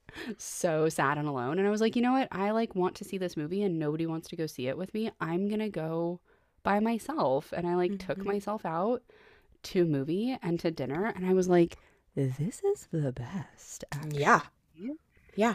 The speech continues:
Speaker 1: And ever since then, I, like, I will do that. I will go see a movie by myself. I will take myself to lunch, like,
Speaker 2: Mm-hmm.
Speaker 1: uh, give myself, like, a little solo date.
Speaker 2: Mm-hmm.
Speaker 1: Um, and yeah, it is really strange, like,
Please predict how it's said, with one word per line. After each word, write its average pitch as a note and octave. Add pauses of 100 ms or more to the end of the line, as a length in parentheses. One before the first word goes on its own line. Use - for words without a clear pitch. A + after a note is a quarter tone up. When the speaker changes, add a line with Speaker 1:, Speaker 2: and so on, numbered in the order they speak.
(100)
Speaker 1:
And G#3
ever B3
since F4+
then, F#3+
I, F#3
like, G3
I E3
will G#3+
do D#4+
that. -
I E3+
will F3
go D#3
see G3+
a G3+
movie F#3
by G#3+
myself. G#3+
I E3
will D3 (360)
take D3+
myself F#3+
to -
lunch, C#3+
like, D3+
Speaker 2:
Mm-hmm. G3+
Speaker 1:
uh, D3
give D#3+
myself, E3+
like, F3+
a D#3+
little C#3+
solo D#3
date. C#4 (180)
Speaker 2:
Mm-hmm. G#3+ (200)
Speaker 1:
Um, D3
and A3
yeah, C4
it G3+
is A3+
really A3+
strange, G#3+
like, E3+